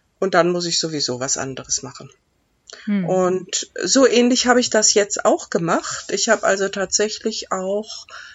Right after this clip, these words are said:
Speaker 1: äh, ein angefangenes Buch innerhalb kürzester Zeit fertig geschrieben, weil ich jeden Tag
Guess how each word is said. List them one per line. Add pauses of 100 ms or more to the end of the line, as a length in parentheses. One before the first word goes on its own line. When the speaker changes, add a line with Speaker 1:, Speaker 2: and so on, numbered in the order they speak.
(140)
Speaker 1:
äh, (340)
ein
angefangenes
Buch
innerhalb
kürzester
Zeit (320)
fertig
geschrieben, (680)
weil (640)
ich
jeden
Tag